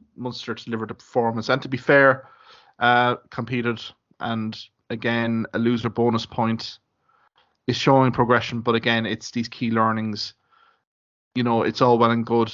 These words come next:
to laud about the forty-ninth minute try, but again, there needs to be progression here that we need to get on the other side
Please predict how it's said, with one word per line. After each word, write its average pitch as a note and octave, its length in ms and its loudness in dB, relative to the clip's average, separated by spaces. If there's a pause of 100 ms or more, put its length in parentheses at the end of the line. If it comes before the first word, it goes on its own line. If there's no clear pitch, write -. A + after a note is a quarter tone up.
to A2+ 240 0
laud A#2 380 4
about A2+ 320 -2
the A2+ 60 -10
forty-ninth A2+ 500 -2
minute G#2+ 220 -4
try, A#2+ 640 0 (140)
but A2+ 160 0
again, A2 480 -2 (580)
there A#2+ 100 2
needs A#2 180 -2
to - 80 -8
be G#2+ 60 -4
progression G#2+ 460 -2
here A2+ 240 -4
that A2 200 -2
we A2+ 80 -4
need A#2 180 -2
to B2 80 -10
get A2+ 200 0
on A2+ 120 -4
the A2 220 -2
other A2 160 0
side G#2+ 340 0